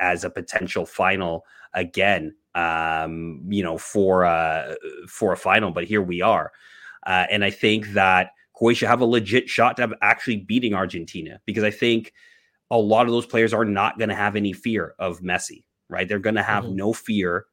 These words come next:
Speaker 1: playing Messi. And i-, if that's the case, and if Messi isn't kind of m-, being magic again, if, even if he's still being great, but not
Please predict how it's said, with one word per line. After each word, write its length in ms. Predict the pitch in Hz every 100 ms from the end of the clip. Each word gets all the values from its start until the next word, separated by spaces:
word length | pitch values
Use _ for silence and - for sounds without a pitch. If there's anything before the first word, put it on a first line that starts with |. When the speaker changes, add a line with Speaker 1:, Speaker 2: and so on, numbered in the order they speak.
| _
Speaker 1:
playing 440 | - 104 104 95
Messi. 440 | 98 98 - - _ _ _ _ -
And 420 | 95 95 90 87 -
i-, 160 | 104 -
if 220 | 101 101
that's 540 | 98 98 98 113 - -
the 120 | 101
case, 640 | 95 107 90 87 - - _ _ _ _ _
and 160 | 101 107
if 140 | 104
Messi 380 | 104 117 131 107
isn't 380 | 135 127 123 117 - _ - 110
kind 440 | - - 98 113 117
of 260 | 117 104 _ _ _ _ _ _ _ _ 107
m-, 140 | 104
being 480 | 98 120 120 107 98
magic 420 | 98 147 113 95
again, 460 | 87 80 78 - 110
if, 140 | 107 120
even 280 | 156 156
if 100 | 135
he's 160 | 135 120
still 140 | -
being 240 | 135 131 104
great, 280 | 117 123 -
but 180 | 101
not 300 | 107 107 104